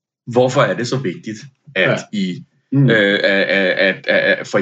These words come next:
Speaker 1: jer som er ateister at tale om religion? I er jo ikke religiøse, så hvorfor snakker I overhovedet om det? Hvorfor betyder det noget?" Og det mest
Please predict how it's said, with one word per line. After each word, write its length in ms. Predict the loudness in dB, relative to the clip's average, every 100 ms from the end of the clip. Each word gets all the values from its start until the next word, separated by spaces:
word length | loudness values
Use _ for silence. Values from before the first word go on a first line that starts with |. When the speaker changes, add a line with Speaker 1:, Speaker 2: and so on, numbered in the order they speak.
| 2
Speaker 1:
jer 160 | 0
som 180 | 0 -2
er 40 | -4
ateister 440 | -2 -2 0 0
at 140 | 0 0
tale 260 | 0 0
om 80 | 0
religion? 380 | -4 0 0 0
I 100 | 2
er 20 |
jo 140 | 4
ikke 200 | 4 2
religiøse, 480 | -2 0 0 0 -2
så 100 | -6
hvorfor 300 | -2 0 0
snakker 340 | -2 -2 0 0
I 100 | 0
overhovedet 360 | 0 2 2
om 80 | 0
det? 100 | 0
Hvorfor 240 | 0 0 -2
betyder 340 | -4 -4 -4
det 100 | -4
noget?" 240 | -2 -2 -2 -8 -18 -20 _
Og 60 | 0
det 60 |
mest 200 | 2 2